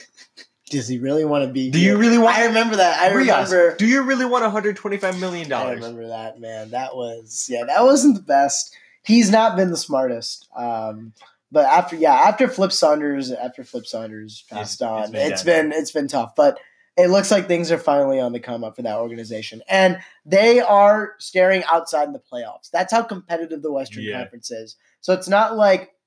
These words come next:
Speaker 1: the Lakers are gonna be able to coast. I still think they're gonna have to fight for what they have.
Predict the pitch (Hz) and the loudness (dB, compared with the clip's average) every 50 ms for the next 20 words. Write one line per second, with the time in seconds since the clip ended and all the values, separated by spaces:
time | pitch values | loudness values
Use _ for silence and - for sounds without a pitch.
0 | _ _ _ _ _ _ _ _ _ - 151 147 147 156 156 147 143 143 151 - | _ _ _ _ _ _ _ _ _ -18 -16 -10 -6 -4 -4 -4 -2 -4 -4 -6
1 | 151 151 139 135 135 135 139 123 131 123 120 123 120 127 120 - 120 - - 120 | -6 -8 -8 -6 -8 -8 -8 -8 -8 -8 -8 -8 -10 -10 -12 -14 -16 -14 -10 -8
2 | 113 120 165 160 - - - - - - - _ _ _ _ _ _ _ _ _ | -8 -6 -6 -6 -8 -8 -10 -14 -20 -20 -20 _ _ _ _ _ _ _ _ _
3 | - 131 131 - - 160 151 135 156 151 143 151 147 143 139 139 135 135 127 - | -10 -10 -8 -2 0 0 0 0 0 -2 -2 -2 -2 -2 -2 -2 -2 -4 -6 -8
4 | - 120 _ - 123 120 120 - 120 120 120 117 - 113 110 110 110 98 98 113 | -10 -10 _ -4 -4 -4 -4 -6 -6 -6 -6 -8 -8 -10 -10 -8 -8 -4 -2 -2
5 | 151 196 202 - | -2 -2 -4 -12